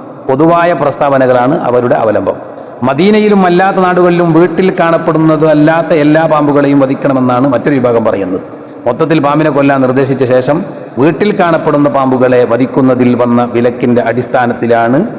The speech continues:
അവയെ ഒഴിവാക്കുന്നത്. മദീനയിലും മറ്റു നാടുകളിലും വീടുകളിലും കാണപ്പെടുന്ന പാമ്പുകൾക്ക്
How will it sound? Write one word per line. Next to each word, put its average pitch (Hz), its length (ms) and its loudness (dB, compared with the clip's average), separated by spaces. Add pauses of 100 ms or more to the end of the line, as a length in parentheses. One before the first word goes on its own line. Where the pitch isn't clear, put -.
(240)
അവയെ 117 320 2
ഒഴിവാക്കുന്നത്. 110 840 0 (320)
മദീനയിലും 185 680 2
മറ്റു 170 200 0
നാടുകളിലും 170 560 2
വീടുകളിലും 165 500 4
കാണപ്പെടുന്ന 151 460 0
പാമ്പുകൾക്ക് 139 600 0